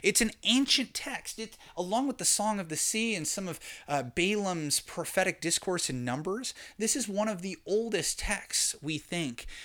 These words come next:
uh, has occurred in Scripture. Scholars believe it comes from around eleven hundred B C, which would not be too long after this battle. And because of its age, the Hebrew is pretty difficult to translate. There are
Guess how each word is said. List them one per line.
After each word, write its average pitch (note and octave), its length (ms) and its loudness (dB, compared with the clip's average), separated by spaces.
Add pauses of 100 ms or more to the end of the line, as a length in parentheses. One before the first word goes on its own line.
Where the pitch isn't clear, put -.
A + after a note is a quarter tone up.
(160)
uh, C3+ 160 4
has D#3 240 4
occurred F3 400 6
in A#2 100 2
Scripture. - 600 2 (1600)
Scholars B3+ 440 10
believe G#3 260 4
it F3+ 100 0
comes G#3+ 200 4
from G#3 160 2
around F#3 380 8
eleven F3+ 340 8
hundred E3 360 4
B C#3+ 140 2
C, G3+ 320 10
which D3+ 220 4
would E3+ 140 4
not A3+ 240 8
be F#3+ 120 0
too A3 300 4
long E3 460 8
after C#3+ 280 4
this A#2+ 140 2
battle. A#2+ 520 4 (360)
And F#3+ 100 4
because B3 340 8
of F4 100 8
its - 180 6
age, G3+ 400 6 (220)
the G#3+ 80 6
Hebrew A3 560 6
is F3+ 240 8
pretty - 320 4
difficult G3 460 2
to D#3 80 0
translate. D#3+ 680 2
There F3+ 140 10
are F#3+ 180 10